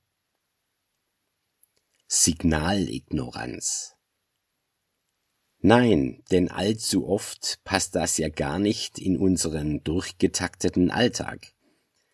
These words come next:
Und schließlich sind wir ja keine Maschinen. Die bleibt nämlich tatsächlich einfach stehen oder geht aus, wenn kein Saft mehr da ist. Unser Körper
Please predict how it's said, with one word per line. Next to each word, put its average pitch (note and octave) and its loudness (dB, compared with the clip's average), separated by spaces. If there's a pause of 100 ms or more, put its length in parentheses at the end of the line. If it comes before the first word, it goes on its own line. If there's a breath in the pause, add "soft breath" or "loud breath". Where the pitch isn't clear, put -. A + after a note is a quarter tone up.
(220)
Und F#2 -2
schließlich G#2 0
sind D#2 -2
wir D#2 2
ja B1+ -2
keine C#2+ -4
Maschinen. E2+ 0 (1700)
Die A#2 6
bleibt A2+ 2
nämlich F#2 2
tatsächlich - -2
einfach - -6
stehen G#2+ 4
oder E2 -2
geht - -10
aus, - -2 (560)
wenn F2+ -2
kein A#2+ 0
Saft - 0
mehr B2 -6
da A1 -12
ist. - -8 (1300)
Unser C#3 6
Körper F#2 2